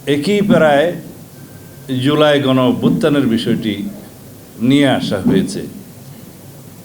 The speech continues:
কিন্তু স্বাধীনতা যুদ্ধের সাথে, স্বাধীনতা পরবর্তী কোনো ঘটনায়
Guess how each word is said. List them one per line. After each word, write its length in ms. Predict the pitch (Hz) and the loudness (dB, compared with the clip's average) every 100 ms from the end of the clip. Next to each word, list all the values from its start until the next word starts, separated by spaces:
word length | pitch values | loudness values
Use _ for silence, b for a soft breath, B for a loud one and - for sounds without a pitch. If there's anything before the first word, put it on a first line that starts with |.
| - - - - | -20 -20 -20 -6
কিন্তু 180 | 185 185 | -4 -2
স্বাধীনতা 720 | - - 202 208 208 208 214 | -2 0 0 2 2 2 2
যুদ্ধের 400 | 185 196 196 208 - | 2 0 2 0 2
সাথে, 520 | 196 196 156 139 139 - - - - - - - - - - - - - - - - - - - - - | 0 2 4 2 -2 -10 -16 -20 -20 -20 -20 -20 -20 -20 -20 -20 -18 -18 -20 -20 -20 -20 -20 -20 -20 -8
স্বাধীনতা 560 | 165 185 196 196 196 | -2 0 2 2 2
পরবর্তী 540 | 190 190 185 175 - 170 | 2 2 2 0 -2 -4
কোনো 320 | 170 165 180 | -2 -2 0
ঘটনায় 480 | 165 160 165 170 | 0 -2 -2 0